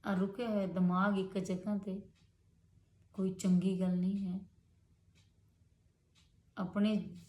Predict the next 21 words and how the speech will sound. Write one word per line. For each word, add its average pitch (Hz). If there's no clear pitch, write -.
ਜੋ 196
ਸਾਹ 202
ਹੈ, 190
ਆਪਣੀ 208
ਜੋ 214
ਜ਼ਿੰਦਗੀ 180
ਹੈ, -
ਆਪਣੇ 285
ਘਰਾਂ 220
ਦੇ 180
ਵਿੱਚ 196
ਰਹਿੰਦੇ 226
ਹੋਏ, 240
ਆਪਣੇ 277
ਤਰੀਕਿਆਂ 240
ਨਾਲ 226
ਆਪਣੇ 202
ਘਰਾਂ 214
ਦੇ 190
ਵਿੱਚ 185
ਰਹੋ। 196